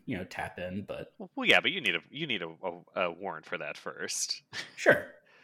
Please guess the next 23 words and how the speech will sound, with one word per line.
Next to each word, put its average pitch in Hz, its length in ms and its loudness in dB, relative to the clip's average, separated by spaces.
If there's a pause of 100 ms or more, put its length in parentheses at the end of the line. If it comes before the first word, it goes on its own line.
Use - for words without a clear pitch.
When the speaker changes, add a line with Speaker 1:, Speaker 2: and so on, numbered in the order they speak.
(300)
Speaker 2:
It's 226 200 6
not 135 160 10
like, 120 120 12
Speaker 1:
Hundred - 100 -6
percent. - 80 -20 (220)
Speaker 2:
it's - 100 -6
not 147 80 6
like 101 140 2
North 117 200 0
Korea 92 460 4
can 87 140 -10
just, 85 240 -4 (240)
you 78 80 -14
know, 76 60 -18 (200)
click - 180 2
a 85 60 -8
button 85 340 4
and, 80 160 -10
like, 80 140 -6 (200)
oop, 170 140 -2 (160)
all 95 160 2
your 107 140 -2
data 110 380 2